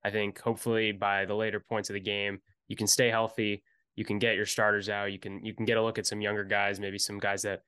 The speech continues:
you know, don't normally get on the field during game time and, you know, kinda get an early look at, at what this team might look like, not only this season, but then moving forward with, with some of the younger pieces. Um, but yeah, Colin, thank you for joining.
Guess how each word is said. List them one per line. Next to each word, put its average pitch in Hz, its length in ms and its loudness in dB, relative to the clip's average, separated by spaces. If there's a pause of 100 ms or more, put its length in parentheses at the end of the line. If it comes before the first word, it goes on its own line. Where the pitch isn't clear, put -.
(220)
you 117 80 2
know, 107 40 6
don't 107 160 4
normally 104 220 0
get 104 100 -2
on 98 100 -2
the 98 60 -6
field 101 260 -4
during 98 200 -2
game 98 240 -2
time 95 300 -2
and, 92 160 -6 (500)
you 104 60 0
know, 95 80 2
kinda 98 220 -2
get 98 140 -2
an 98 80 -2
early 104 260 0
look 104 300 -2
at, 101 180 0
at 101 180 0
what 104 180 0
this - 160 -6
team 107 160 0
might 101 160 0
look 107 180 0
like, 104 240 0
not 110 120 -2
only 107 140 2
this 123 180 4
season, 127 260 0
but 113 80 -2
then 110 120 0
moving 110 280 -4
forward 120 280 0
with, 98 160 -6
with 104 120 -4
some 107 140 0
of 107 40 -2
the 101 80 -2
younger 110 220 0
pieces. 101 500 -2 (420)
Um, 104 340 2
but 120 140 4
yeah, 120 200 8 (200)
Colin, 135 320 4
thank 135 220 2
you 135 80 -2
for 127 120 -2
joining. 120 480 2